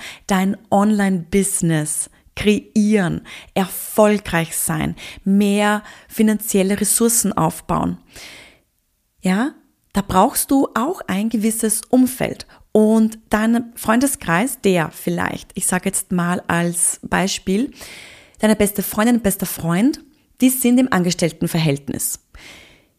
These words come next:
Für die ist es vielleicht total fern, sich selbstständig zu machen, weil's einfach nicht auf ihrer Visionsliste ist, weil's nicht auf deren Radar ist,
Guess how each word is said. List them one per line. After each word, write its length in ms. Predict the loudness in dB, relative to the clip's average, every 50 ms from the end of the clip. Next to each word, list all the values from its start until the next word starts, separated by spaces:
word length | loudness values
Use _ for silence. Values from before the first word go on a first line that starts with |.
| _ _ _ 0
Für 120 | 2 2
die 280 | 2 2 -2 -4 -2 -2
ist 200 | -2 -2 0 0
es 120 | -2 -2
vielleicht 280 | -2 -2 -4 -4 -2 -4
total 600 | -6 -6 -6 -8 -8 -6 -6 -6 -4 -4 -4 -4 -6
fern, 540 | -8 -8 -2 0 2 2 2 2 0 0 -2
sich 260 | -2 -2 -2 -2 -2
selbstständig 580 | -4 -4 -6 -6 -6 -4 -2 -2 -2 -2 -4 -6
zu 120 | -4 0
machen, 400 | 0 0 0 -2 -4 -6 -6 -2 0
weil's 280 | 0 0 0 -2 -2 0
einfach 520 | 2 4 4 4 4 4 0 -2 2 2
nicht 600 | 4 6 6 6 4 4 0 -6 -12 -12 -14 -18 _ _ _ _ _ _ _ _ _ _ _
auf 420 | -2 0 0 -2 -4 -8 -12 -16 _ _ _ _ _
ihrer 640 | 4 4 6 6 4 4 4 4 4 4 2 -2 -8 _ _
Visionsliste 1120 | 2 4 4 4 2 2 2 2 2 2 0 0 0 4 4 4 2 2 -2 -2 -2 -2
ist, 360 | 0 0 0 0 0 -2 -6 -12 -14 -14 -16 -4 0
weil's 240 | 0 2 2 4
nicht 280 | 6 6 6 6 4 0
auf 160 | -2 -2 -2
deren 240 | -2 0 0 0 0
Radar 720 | 0 -2 -2 -4 -4 -6 -4 0 2 2 2 2 2 2
ist, 260 | 0 0 0 -2 -8